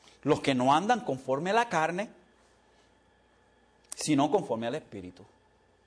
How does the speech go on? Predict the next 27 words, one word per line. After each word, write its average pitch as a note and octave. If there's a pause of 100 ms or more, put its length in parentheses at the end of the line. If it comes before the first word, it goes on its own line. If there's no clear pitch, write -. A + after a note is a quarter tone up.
(1120)
Los C3
que -
están A#2
en F3
Cristo G#3+
Jesús D#3
no C#3+
andan D3
conforme C3+
a A#3
la A#3+
carne, D3+
sino C3+
que G3+
andan C#3
conforme A#2+ (380)
al C#3
Espíritu. A3 (840)
El F3+
Espíritu G#3+
es A3+ (360)
aquello G#3+
que G3
los F3+
guía A#3+
a G3+
ellos. G3+